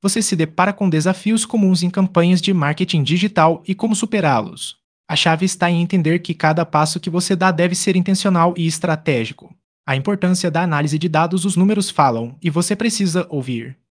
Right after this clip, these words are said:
A análise de dados é o farol que ilumina o caminho em meio à escuridão das incertezas. Ao analisar os dados, você pode ver o que funciona e o que não funciona. Isso não é apenas uma tarefa,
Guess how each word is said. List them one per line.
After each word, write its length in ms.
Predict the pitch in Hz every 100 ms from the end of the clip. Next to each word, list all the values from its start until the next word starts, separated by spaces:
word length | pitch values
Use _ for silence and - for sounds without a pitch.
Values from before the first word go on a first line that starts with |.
| _ -
A 140 | 139
análise 400 | 131 127 143 151
de 140 | 147
dados 340 | 135 131 147 165
é 40 |
o 40 | 180
farol 380 | - 170 175
que 100 | 180
ilumina 340 | 202 165 156 180
o 60 |
caminho 340 | 180 180 185 180
em 80 | 123
meio 240 | 131 170
à 120 | 190
escuridão 480 | 196 - 202 156 175
das 160 | 165 160
incertezas. 920 | 196 196 190 151 117 - - - - _ _ -
Ao 140 | 135
analisar 480 | 151 202 208 160 160
os 80 | 170
dados, 420 | 143 120 131 -
você 200 | 151 156
pode 260 | 165 190 190
ver 220 | 156 160
o 20 |
que 140 | 160 175
funciona 600 | 165 156 180 170 180 190
e 100 | 180
o 60 | 196
que 120 | 185
não 120 | 175
funciona. 720 | 180 147 - 147 123 113 107 - _ _ _
Isso 240 | 190 - 208
não 160 | 180
é 60 | 151
apenas 340 | 143 160 170
uma 180 | 151 160
tarefa, 560 | 156 139 123 - 127